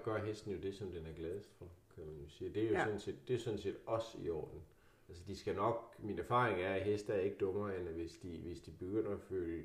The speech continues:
Speaker 1: føle, at det er koldt, og de er utilpas ved det, så, så plejer de altså at gå ind og lægge sig, hvor der er, hvor der er tørt.
Speaker 2: Men ikke
Speaker 1: Ja.
Speaker 2: nødvendigvis, hvis de bare går i mudder og har fået mug og
Speaker 1: Nej.
Speaker 2: sur stråle, så tænker de ikke, "Lad mig gå ind, hvor det er tørt."
Speaker 1: Nej,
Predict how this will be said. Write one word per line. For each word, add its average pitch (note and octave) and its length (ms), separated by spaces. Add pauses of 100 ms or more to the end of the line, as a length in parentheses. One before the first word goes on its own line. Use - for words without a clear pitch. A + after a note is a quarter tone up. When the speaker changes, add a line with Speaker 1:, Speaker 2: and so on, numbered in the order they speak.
(120)
Speaker 1:
føle, F#2 300
at F2+ 100
det E2 80
er C#2 60
koldt, F2+ 340
og D#2+ 100
de D#2+ 40 (280)
er - 200 (120)
utilpas - 440
ved D#2 80
det, - 120
så, F2 140 (720)
så - 100
plejer F#2 280
de E2+ 80
altså - 200
at C#2+ 60
gå C#2+ 60
ind C#2 180
og D#2 60
lægge C#2 180
sig, - 140
hvor C2+ 120
der C2 80 (320)
er, C#2 40 (320)
hvor D2 120
der C#2+ 100
er C#2 120
tørt. - 280 (180)
Speaker 2:
Men G#3 220
ikke G3+ 140
Speaker 1:
Ja. G#3+ 40
Speaker 2:
nødvendigvis, F#3 540
hvis F3 140
de F3 140
bare E3+ 400
går F3 120
i E3 60
mudder E3+ 300
og D3+ 120
har D3+ 120
fået D#3+ 240
mug E3 180
og E3 60
Speaker 1:
Nej. D#3 40
Speaker 2:
sur E3+ 240
stråle, F3+ 400
så F3+ 120
tænker F3+ 300
de E3 80
ikke, F3+ 220
"Lad D#3+ 100
mig D#3+ 140
gå E3+ 60
ind, F3 140
hvor D#3 100
det D#3+ 80
er D#3 80
tørt." D#3 240 (200)
Speaker 1:
Nej, D#2+ 240